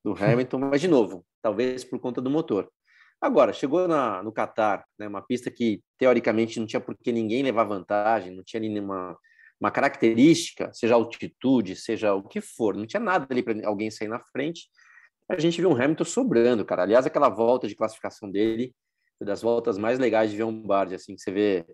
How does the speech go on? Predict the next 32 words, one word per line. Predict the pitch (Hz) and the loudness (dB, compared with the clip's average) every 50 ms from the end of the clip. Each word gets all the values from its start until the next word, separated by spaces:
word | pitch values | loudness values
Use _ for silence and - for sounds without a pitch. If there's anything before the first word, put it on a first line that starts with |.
| - _ _ _ _ _ _ _ _ _ | -20 _ _ _ _ _ _ _ _ _
aquela | _ 104 101 98 | _ -4 -4 -4
curva | - - 104 90 90 92 101 | -4 -6 -8 -6 -4 -4 -2
doze | 90 107 113 98 101 | 0 0 0 0 0
e | |
treze | 92 - 101 107 107 90 87 | -2 -2 0 0 -2 -2 -4
fazendo | - 104 98 107 98 - _ | -8 -8 -8 -8 -10 -10 _
pé | - 110 | -6 -6
embaixo, | 98 92 87 101 117 113 101 92 - - - 101 98 104 | -4 -2 2 2 4 4 2 0 -4 -12 -18 -18 -16 -14
meu, | 117 - - 101 110 104 104 110 _ _ _ _ | -14 -14 -12 -12 -14 -16 -18 -20 _ _ _ _
uma | - - 135 151 | -6 -2 -2 0
baita | 139 117 117 120 113 - - 92 | 2 4 4 4 4 4 2 0
volta. | 82 80 85 95 90 87 87 - - | -2 0 2 2 2 2 0 -2 -8
Então, | 90 - 120 123 127 - _ _ _ _ _ _ _ _ _ _ _ _ _ - - _ - | -2 0 2 2 0 -2 _ _ _ _ _ _ _ _ _ _ _ _ _ -20 -20 _ 2
eu | 110 110 | 4 6
acho | 117 120 - - | 6 4 2 2
que | - | 0
o | 139 - - - _ | 0 0 -4 -8 _
comentário | - 123 120 117 117 123 117 113 | -2 0 0 2 2 2 0 0
do | 113 | 0
Verstappen | 110 110 113 - 117 117 - 135 127 123 - _ | -2 -2 0 0 -2 0 0 -2 -6 -8 -10 _
é | - - 110 | -6 -4 -2
real, | 110 123 120 104 95 92 | -2 0 0 0 0 -2
eles | 95 90 - | -4 -6 -10
estão | - - 110 | -12 -12 -12
um | 107 | -8
pouco | 113 120 120 - - - | -6 -6 -6 -6 -8 -18
surpresos. | - - - - - - 104 110 110 113 110 - - _ _ _ _ _ _ _ _ _ - | -14 -12 -10 -6 0 2 4 4 4 2 -2 -8 -12 _ _ _ _ _ _ _ _ _ -2
Lembra | 123 139 139 147 | 2 2 2 4
que | - 143 | 4 4
eles | 127 113 101 | 4 4 4
vinham, | 101 123 165 202 220 196 139 123 123 113 90 80 - | 4 6 6 6 6 4 2 2 0 -4 -8 -10 -8
né? | 104 113 113 107 98 90 | -6 -4 -4 -4 -6 -8